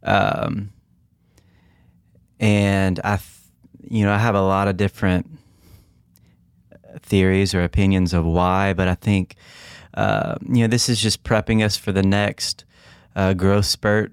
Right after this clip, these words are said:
within the body of how do we reach people? How do we reach a culture that's always changing? You know, you, you look at the news now and it seems horrible and the worst ever, and we wanna put those titles on it, but none of this is,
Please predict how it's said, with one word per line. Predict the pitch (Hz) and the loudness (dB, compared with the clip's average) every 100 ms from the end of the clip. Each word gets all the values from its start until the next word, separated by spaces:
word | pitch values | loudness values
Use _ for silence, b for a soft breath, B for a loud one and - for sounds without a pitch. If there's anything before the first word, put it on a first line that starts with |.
| - | -6
within | 107 110 104 | -2 0 0
the | 92 | 0
body | 90 92 101 92 85 | 0 0 0 -2 -4
of | 98 98 101 98 | -4 -2 -4 -4
how | 104 107 | 0 2
do | 104 | 2
we | 101 98 | 2 0
reach | 95 104 - | -2 -4 -4
people? | - 104 - 101 | -4 -2 0 0
How | 98 | 2
do | 101 | 2
we | 101 | 2
reach | 98 101 101 | 0 -2 -6
a | |
culture | - 101 101 - 104 101 | -4 0 0 0 0 0
that's | 95 92 - - - b b b b | 0 -2 -2 -8 -12 b b b b
always | 131 165 113 90 | 0 2 2 -2
changing? | - 98 95 98 110 113 107 | -4 -2 0 0 0 0 0
You | 110 | 0
know, | 107 | 0
you, | 110 113 - B B B B B B - - | -2 -4 -10 B B B B B B -20 -14
you | - 113 | 0 2
look | 120 117 | 2 2
at | 107 | 2
the | |
news | 107 110 110 98 | 2 2 2 0
now | 104 110 110 | 0 2 0
and | 101 | 0
it | 92 | 0
seems | - 110 104 101 95 92 - - | 0 0 2 2 0 -2 -6 -4
horrible | 107 107 104 101 104 95 | 0 2 2 0 0 0
and | 90 | 0
the | 92 | 0
worst | 104 98 - | 0 -2 -2
ever, | 101 98 98 | -2 0 0
and | 92 | 0
we | 101 | 0
wanna | 104 95 | 0 -2
put | - 104 | -4 -4
those | - 92 | -4 -4
titles | - 95 98 101 92 | -4 -2 0 0 0
on | 92 95 | 0 0
it, | 95 | -2
but | - | -2
none | 104 120 | 0 0
of | 123 | 0
this | 95 90 | -2 -4
is, | 92 82 - | -4 -4 -6